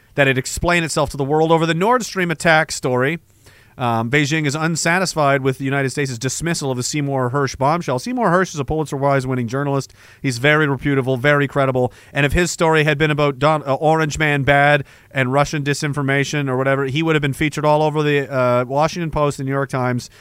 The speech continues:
and C N N, and, and so on. But because of his, his, uh, his findings were, well, very damning for the current thing, woke people, it was thrown and dismissed under the rug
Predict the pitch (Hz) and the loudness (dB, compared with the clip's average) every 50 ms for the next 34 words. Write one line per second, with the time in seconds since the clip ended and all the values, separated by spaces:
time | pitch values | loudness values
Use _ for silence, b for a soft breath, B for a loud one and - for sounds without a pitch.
0 | B B B B - 123 113 107 - 143 147 139 135 127 120 120 120 120 123 117 | B B B B -8 -6 -6 -4 -2 -2 0 0 0 0 0 0 0 -2 -4 -4
1 | 85 117 110 120 113 120 113 107 - 151 156 143 120 110 104 107 113 - 156 131 | -6 -6 -6 -6 -6 -6 -6 -4 -2 -2 0 0 0 0 0 -2 -2 -2 -4 0
2 | - 185 190 185 170 170 143 160 156 143 131 - b b b b b b b b | 2 2 2 2 0 -2 -2 -2 -2 -2 -4 -8 b b b b b b b b
3 | - 160 160 147 127 123 143 139 131 123 120 120 120 113 120 147 147 131 - - | -2 -2 -2 0 0 2 2 4 4 4 4 2 2 0 0 -2 -2 -2 0 0
4 | 165 185 214 220 170 151 139 135 135 123 - 113 135 135 127 123 123 120 120 117 | 2 2 2 2 0 0 -2 -2 -4 -6 -8 -4 -2 0 0 2 2 0 0 -2
5 | 113 - - _ _ _ _ 151 127 139 139 139 139 156 165 160 156 131 107 104 | -4 -8 -12 _ _ _ _ -6 -2 0 0 2 2 2 2 2 2 0 2 2
6 | 147 165 175 190 214 226 233 240 214 b b b - - 185 165 151 139 131 - | 4 4 4 4 2 0 0 -2 -4 b b b -2 0 2 2 2 2 0 0
7 | - 185 180 170 170 156 - - 180 175 165 151 139 147 170 190 - - - 208 | 2 4 4 4 2 0 0 0 2 2 2 2 2 2 2 2 0 -2 -4 -4
8 | 214 196 233 226 220 b b b b _ 202 202 185 196 175 - - 180 175 170 | -2 0 0 0 0 b b b b _ 2 4 4 2 2 2 0 2 2 2
9 | 170 170 160 151 147 - - 165 147 - - 156 143 143 135 139 143 190 190 165 | 2 2 0 0 -2 -2 -2 -4 -2 -2 -2 -2 -2 -2 -2 0 2 4 4 4
10 | 147 143 | 4 0